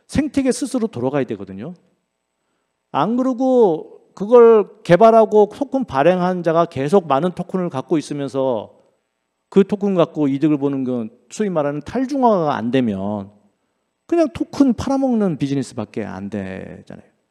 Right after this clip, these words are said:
그래서 웹쓰리, 뭐 탈중화 얘기는 다 많이 나오지만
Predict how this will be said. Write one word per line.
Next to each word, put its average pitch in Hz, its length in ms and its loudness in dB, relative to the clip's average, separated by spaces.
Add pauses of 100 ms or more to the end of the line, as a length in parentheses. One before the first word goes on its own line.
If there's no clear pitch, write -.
(920)
그래서 240 260 4
웹쓰리, 196 880 2 (100)
뭐 190 240 0
탈중화 233 760 -2
얘기는 175 380 -2
다 143 280 -4
많이 127 300 -2
나오지만 123 600 -4